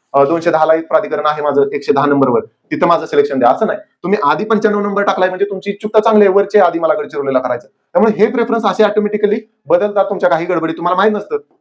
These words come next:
जॉईंट डायरेक्टर ऑफ असं लिहिलेलं आहे, वेगवेगळे कमिशनर लिहिलेलं आहे. मग आता कमिशनर कितीतरी वेगवेगळ्या डिपार्टमेंटला आहेत, तर असं चूक होते, नेमकं, नेमकं करायचं कोणाला क्लिक आणि कोणता नंबर द्यायचा,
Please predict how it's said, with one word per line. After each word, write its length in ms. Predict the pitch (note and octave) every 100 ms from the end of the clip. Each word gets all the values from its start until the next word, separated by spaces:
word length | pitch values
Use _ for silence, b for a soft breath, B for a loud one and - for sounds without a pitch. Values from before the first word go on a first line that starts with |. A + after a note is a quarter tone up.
| _
जॉईंट 200 | E3 F#3+
डायरेक्टर 300 | F3+ F3+ F3+
ऑफ 160 | F3 F3 -
असं 220 | D#3 F#3+ F3
लिहिलेलं 340 | E3 D#3 C3+
आहे, 100 | B2+ - _
वेगवेगळे 360 | C3 D3 C#3 C3+
कमिशनर 420 | F3 F#3 D#3+ D3+
लिहिलेलं 240 | C#3 A#2+
आहे. 140 | A#2 _ -
मग 60 | D3
आता 100 | E3+
कमिशनर 380 | E3+ F#3+ G3
कितीतरी 320 | G3 F#3 F#3 F#3
वेगवेगळ्या 320 | F3 D#3+ D#3
डिपार्टमेंटला 420 | C#3+ C3 B2 A2+
आहेत, 140 | G#2+
तर 420 | - _ _ F#3 - -
असं 220 | A3 A#3 G#3
चूक 200 | A3+ A3
होते, 200 | G#3 G3+
नेमकं, 320 | G3+ A3 -
नेमकं 260 | F#3 G3+ G#3+
करायचं 300 | G#3 A3 A3
कोणाला 260 | G#3 F3
क्लिक 220 | D#3+ D3 C#3+
आणि 100 | D3+
कोणता 240 | F#3+ G#3+
नंबर 220 | G3+ E3+
द्यायचा, 220 | C3+ A2+